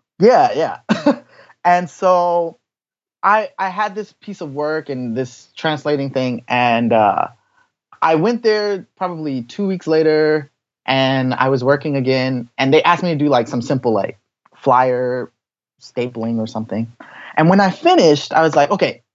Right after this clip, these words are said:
what can I do next?" And they were like, "Oh, don't you have that translation job?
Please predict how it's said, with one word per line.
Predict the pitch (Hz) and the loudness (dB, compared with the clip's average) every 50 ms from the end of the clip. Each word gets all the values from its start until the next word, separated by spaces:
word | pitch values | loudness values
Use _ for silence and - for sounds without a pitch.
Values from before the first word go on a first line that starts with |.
| _ _ _ | _ _ _
what | - 170 196 185 | -2 -2 0 0
can | - 202 185 | -2 -2 -2
I | 175 165 | -2 -2
do | 147 151 147 | -2 -2 -2
next?" | 135 107 - - - - | -2 -2 -4 -8 -12 -8
And | 131 139 | -4 0
they | 147 151 | 2 2
were | 139 | 2
like, | 131 117 - | 2 2 2
"Oh, | - 311 285 175 - - _ _ _ _ _ _ _ _ _ _ _ _ _ 170 | 2 4 4 2 0 -4 _ _ _ _ _ _ _ _ _ _ _ _ _ -4
don't | 214 240 240 240 | -2 -2 -2 -2
you | 247 226 | -2 -2
have | 214 202 190 185 | -2 -2 0 0
that | 190 180 175 - - - | 0 0 0 -2 -4 -8
translation | - 190 190 196 - 202 202 196 - - 220 202 | -6 -4 -4 -4 -4 -6 -8 -6 -6 -6 -4 -2
job? | 214 220 220 240 240 | 0 0 0 0 -4